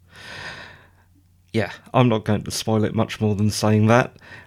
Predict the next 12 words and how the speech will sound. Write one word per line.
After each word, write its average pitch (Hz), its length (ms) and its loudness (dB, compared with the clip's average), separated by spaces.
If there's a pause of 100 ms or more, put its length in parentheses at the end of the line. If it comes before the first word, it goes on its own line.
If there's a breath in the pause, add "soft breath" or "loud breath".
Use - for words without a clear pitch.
(100)
As 175 480 6
for 165 180 -2
whether 156 480 4
it - 180 2
was 131 280 -2
worth 135 360 2
making 123 380 2
in 120 80 2
the 117 60 0
first 175 420 0
place, 180 580 0 (800 soft breath)
honestly, 214 920 2